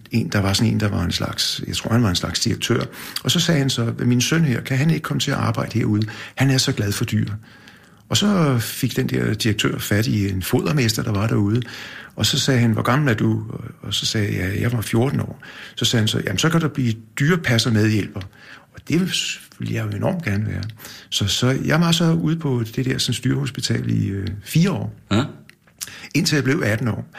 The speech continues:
Speaker 1: <laughs> Så, øh, så jeg blev på en måde sådan næsten dyrepasser.
Speaker 2: Ja. Hvad så, hvad så, da du var atten?
Speaker 1: Ja, så, så var jeg jo, så, så skulle jeg have en anden slags løn, så skulle jeg, og så
Speaker 2: Ja.
Speaker 1: var det sådan, du ved,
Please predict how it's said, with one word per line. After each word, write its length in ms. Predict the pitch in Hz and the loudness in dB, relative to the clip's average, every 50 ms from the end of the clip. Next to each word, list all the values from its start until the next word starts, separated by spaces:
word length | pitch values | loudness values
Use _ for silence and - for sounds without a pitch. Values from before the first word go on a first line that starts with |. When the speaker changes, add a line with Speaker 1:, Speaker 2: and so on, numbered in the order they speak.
| - - - 117 - - - - | -16 -10 -10 -10 -10 -10 -14 -12
Speaker 1:
<laughs> 500 | - - - - - - - - - - | -10 -8 -6 -6 -6 -8 -10 -10 -8 -6
Så, 140 | - - 123 107 104 101 101 | -2 0 0 2 2 0 0
øh, 120 | 92 92 | 0 0
så 140 | 95 - 110 | 0 2 2
jeg 160 | 101 101 101 | 4 4 2
blev 260 | 101 156 190 220 180 165 - | 2 2 0 0 0 -4 -2
på 120 | - 143 131 | -2 -2 0
en 180 | - - 151 | 2 2 2
måde 260 | 135 113 113 123 131 | 4 4 4 4 2
sådan 440 | 120 - 123 110 107 110 113 113 - - | 0 0 2 2 2 2 0 -2 -4 0
næsten 340 | - 123 151 147 - 180 160 - | 2 2 2 4 2 0 0 2
dyrepasser. 460 | 113 107 101 - 104 98 95 - 110 110 - - | 2 0 0 0 -2 -2 -2 -2 -6 -8 -10 -12
Speaker 2:
Ja. 60 | 143 143 - - - - _ - _ _ _ - - - - | -12 -12 -12 -14 -18 -20 _ -20 _ _ _ -20 -12 -4 0
Hvad 140 | 120 139 139 | 0 0 0
så, 80 | - | 0
hvad 140 | - 123 135 | -4 -6 -6
så, 140 | 131 - 131 143 - _ _ - | -6 -6 -10 -10 -12 _ _ -12
da 60 | 127 | -10
du 80 | 123 127 | -8 -6
var 100 | 120 - | -6 -6
atten? 260 | - - 131 - 127 - - _ _ - | -6 -6 -6 -8 -10 -12 -14 _ _ -4
Speaker 1:
Ja, 60 | - | -2
så, 1000 | 110 - - 196 214 208 202 196 185 175 170 165 160 156 156 151 147 139 135 139 - - | -2 0 2 2 2 2 2 2 2 2 2 2 2 2 0 0 0 0 -2 -2 -4 -4
så 400 | - - 156 180 185 170 139 123 127 - | -2 2 2 2 2 2 0 0 -2 -2
var 140 | - 113 113 | 0 2 2
jeg 100 | 110 107 107 | 4 2 2
jo, 60 | 117 | 0
så, 220 | 110 - 151 143 135 | 0 0 0 0 0
så 180 | 110 - 147 131 | 2 2 0 0
skulle 240 | - - 151 131 | 2 2 2 2
jeg 100 | 117 107 | 4 2
have 120 | 101 120 117 | 2 0 0
en 60 | 120 | 0
anden 200 | 107 98 123 135 | 0 2 2 0
slags 300 | - - - 98 - - | 0 0 -2 -4 0 0
løn, 220 | 120 107 - - | 2 2 2 0
så 140 | - - - | -2 -2 -2
skulle 240 | - - 127 113 107 104 104 | -2 0 0 0 0 0 -2
jeg, 80 | 113 | -2
og 140 | - - 101 | -2 -2 -2
så 120 | - 113 | 0 2
Speaker 2:
Ja. 160 | 117 110 107 110 101 - | 2 2 2 0 -2 -6
Speaker 1:
var 100 | - - | -8 -8
det 140 | - 95 95 | -6 -4 -4
sådan, 160 | 92 101 98 92 | -2 -2 -2 -2
du 120 | - - | -4 -4
ved, 180 | 101 - 58 | -2 -2 -4